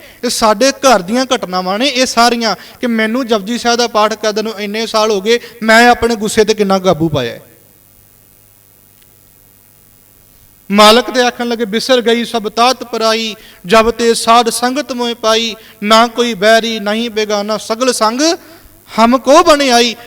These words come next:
ਮੈਨੂੰ ਸਾਰੇ ਆਪਣੇ ਲੱਗਣ ਲੱਗ ਗਏ। ਇੱਥੇ ਤੇ ਜਪਜੀ ਸਾਹਿਬ ਦਾ ਪਾਠ ਕਰਨ ਵਾਲਾ, ਸੁਖਮਨੀ ਸਾਹਿਬ ਦਾ ਪਾਠ ਕਰਨ ਵਾਲਾ ਭਰਾ ਦਾ ਭਰਾ ਵੈਰੀ ਬਣ ਕੇ ਬਹਿ ਜਾਂਦਾ ਹੈ। ਪਾਠ ਕੀਤਾ ਹੈ,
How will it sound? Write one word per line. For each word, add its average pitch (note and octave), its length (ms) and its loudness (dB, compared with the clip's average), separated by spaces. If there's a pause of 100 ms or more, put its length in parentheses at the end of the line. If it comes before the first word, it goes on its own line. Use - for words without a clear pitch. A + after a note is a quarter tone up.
(120)
ਮੈਨੂੰ A3+ 160 -2
ਸਾਰੇ G#3 360 0
ਆਪਣੇ B3+ 320 0
ਲੱਗਣ A#3 260 -2
ਲੱਗ G#3+ 160 -2
ਗਏ। G#3+ 180 -8 (2000)
ਇੱਥੇ B3 200 -2
ਤੇ B3 80 0
ਜਪਜੀ G3+ 300 -2
ਸਾਹਿਬ A#3 200 -2
ਦਾ A#3 80 0
ਪਾਠ G#3 280 0
ਕਰਨ G#3+ 260 -6
ਵਾਲਾ, G#3+ 220 0
ਸੁਖਮਨੀ G#3 340 -8
ਸਾਹਿਬ G#3 160 -2
ਦਾ G#3+ 80 -2
ਪਾਠ G3 260 -2
ਕਰਨ G3 240 -10
ਵਾਲਾ G3 340 -2 (320)
ਭਰਾ F#3+ 280 2
ਦਾ G#3 100 0
ਭਰਾ G3+ 340 0
ਵੈਰੀ G3+ 260 -2
ਬਣ G3 200 -6
ਕੇ G#3 100 -8
ਬਹਿ G#3 180 -2
ਜਾਂਦਾ F3+ 260 -8
ਹੈ। - 120 -16 (2500)
ਪਾਠ G3 260 2
ਕੀਤਾ G#3 340 -8
ਹੈ, G#3+ 100 0